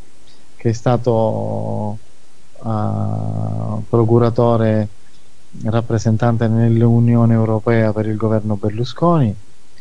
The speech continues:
procuratore capo di Palermo che nel millenovecentonovantadue, quando Giammanco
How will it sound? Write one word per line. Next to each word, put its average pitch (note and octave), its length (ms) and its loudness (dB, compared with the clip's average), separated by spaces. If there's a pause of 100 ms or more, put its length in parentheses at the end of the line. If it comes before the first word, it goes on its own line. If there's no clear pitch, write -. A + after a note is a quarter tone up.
(360)
procuratore A#2+ 580 4
capo A#2 260 0
di A2 140 -2
Palermo A2+ 540 0
che A2 100 -2
nel A2+ 120 0
millenovecentonovantadue, A2+ 1600 2 (380)
quando A#2 380 2
Giammanco A2+ 840 0